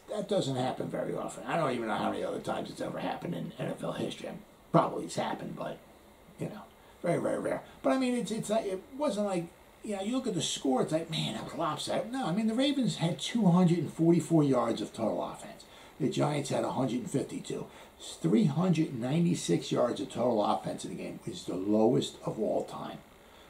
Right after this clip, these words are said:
Okay? The Ravens scored thirty-four points with two hundred and forty-four yards of offense. The Ravens didn't move the ball. Brandon Stokely, I think, was the leading receiver in the game. He had three receptions for fifty-two yards.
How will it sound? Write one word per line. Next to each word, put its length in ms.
Okay? 400
The 60
Ravens 440
scored 340
thirty-four 460
points 320
with 120
two 220
hundred 280
and 100
forty-four 480
yards 280
of 120
offense. 580
The 80
Ravens 360
didn't 280
move 200
the 60
ball. 380
Brandon 360
Stokely, 640
I 20
think, 280
was 180
the 80
leading 480
receiver 540
in 100
the 80
game. 300
He 180
had 220
three 260
receptions 840
for 120
fifty-two 580
yards. 600